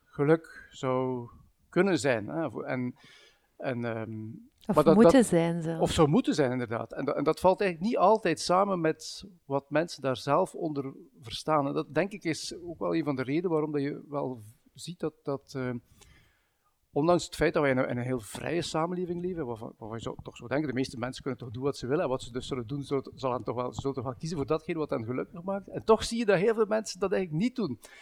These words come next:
Speaker 1: En dat er heel veel mensen ook zijn die dan botsen op, eh, fenomenen als burn-outs, hè,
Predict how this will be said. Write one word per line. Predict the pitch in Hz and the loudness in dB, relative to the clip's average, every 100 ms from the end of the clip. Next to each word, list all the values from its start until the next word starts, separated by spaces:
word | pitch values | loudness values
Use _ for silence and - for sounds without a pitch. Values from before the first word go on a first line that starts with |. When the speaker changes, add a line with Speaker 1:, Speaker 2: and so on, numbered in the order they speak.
| - | -12
Speaker 1:
En | 214 98 | -4 -2
dat | 92 | 0
er | |
heel | 151 | 0
veel | 185 | 0
mensen | 170 180 - 175 | 0 0 -2 -8
ook | 156 | -6
zijn | 175 160 | -4 -2
die | 151 | 0
dan | 147 117 | 0 0
botsen | 151 - - | -4 -4 -10
op, | 160 151 - | -6 -6 -6
eh, | - | -8
fenomenen | - 147 131 139 143 | -6 -4 -2 -2 -2
als | 135 117 107 - _ | -4 -6 -12 -20 _
burn-outs, | 110 151 147 165 165 175 185 - - - | -2 4 4 4 2 2 0 -4 -8 -8
hè, | 190 | -10